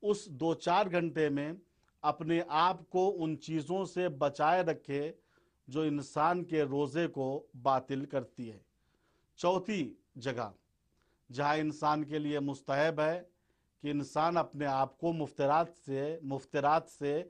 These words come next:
بچائے رکھے، وہ یہ جگہ ہے اگر کافر ماہ رمضان میں مسلمان ہو جائے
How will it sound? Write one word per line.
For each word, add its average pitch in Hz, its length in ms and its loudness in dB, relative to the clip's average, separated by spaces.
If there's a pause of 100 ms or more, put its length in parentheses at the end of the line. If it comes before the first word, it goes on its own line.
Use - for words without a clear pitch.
(300)
بچائے 135 400 0
رکھے، 110 360 -14 (720)
وہ 175 200 2
یہ 208 100 2
جگہ 185 340 0
ہے 170 180 0 (640)
اگر 156 300 0 (100)
کافر 160 520 2 (1300)
ماہ 151 360 2 (160)
رمضان 151 540 0
میں 180 140 0
مسلمان 160 680 2
ہو 135 140 -2
جائے 123 240 -6